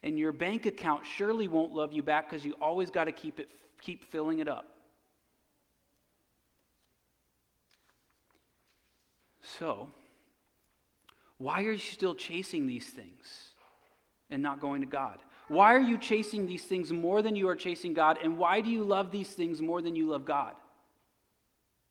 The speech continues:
Fifth point, finally finding the love that you long for, what I want you to see is that it is because of the struggle that Leah experiences that brings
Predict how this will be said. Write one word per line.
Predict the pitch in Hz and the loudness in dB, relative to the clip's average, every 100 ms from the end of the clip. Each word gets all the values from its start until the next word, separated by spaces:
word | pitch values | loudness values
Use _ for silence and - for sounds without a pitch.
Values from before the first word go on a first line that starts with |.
| _ _ _ _ _ _ _ _ _ _ _ _ _ _ - | _ _ _ _ _ _ _ _ _ _ _ _ _ _ -8
Fifth | 165 - | -8 -8
point, | - 135 - - _ _ _ - | -8 -8 -10 -20 _ _ _ -6
finally | 143 143 175 185 | -2 0 0 -2
finding | 185 - 143 151 156 156 | -6 -4 -4 -2 -2 -2
the | 135 | -4
love | 131 156 160 | -2 -2 -2
that | 156 143 | -8 -6
you | 151 | -2
long | 143 135 131 | -2 -2 -6
for, | 127 113 - - | -8 -10 -10 -10
what | - 170 | -2 0
I | |
want | 180 180 170 | 2 0 -2
you | |
to | 170 | -6
see | - - 123 113 - - _ _ _ _ _ _ _ _ - - | -6 -6 -6 -6 -14 -20 _ _ _ _ _ _ _ _ -20 -16
is | - 127 | -10 -2
that | 151 | -2
it | 147 190 | -2 -4
is | 226 | -4
because | - 156 185 165 | -6 -8 -6 -4
of | 143 | -6
the | 131 | -6
struggle | - - - 185 190 151 107 104 - - - - | -8 -12 -8 0 2 2 -4 -8 -14 -20 -20 -6
that | 135 131 - | 0 0 0
Leah | 135 151 190 196 190 | -2 0 2 2 0
experiences | 147 - - - - 175 165 151 127 - - 98 117 - - - - _ _ _ _ _ _ _ | -10 -10 -12 -12 -10 -4 0 0 -2 -8 -12 -14 -14 -20 -20 -20 -20 _ _ _ _ _ _ _
that | 143 135 135 | -6 -6 -6
brings | 127 147 180 190 190 | -8 -4 -2 -4 -6